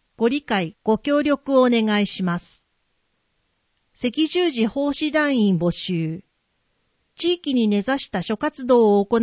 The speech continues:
うボランティアを随時募集しています。詳しくはお問い合わせください。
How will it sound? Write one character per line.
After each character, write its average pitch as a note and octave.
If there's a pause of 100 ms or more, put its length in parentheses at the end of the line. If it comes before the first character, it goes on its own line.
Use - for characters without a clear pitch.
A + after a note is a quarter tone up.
(140)
う A3+
ボ A#3
ラ B3
ン A#3+
テ G#3+
ィ G3
ア F#3
を F3+ (240)
随 D4
時 G#3+
募 F#3+
集 G3+
し -
て F#3
い F3
ま E3+
す。 - (640)
詳 C#4+
し -
く C4+
は A3
お F#3+
問 A3+
い A3+
合 A3
わ A3
せ G#3+
く G#3
だ F#3+
さ F#3
い。 D#3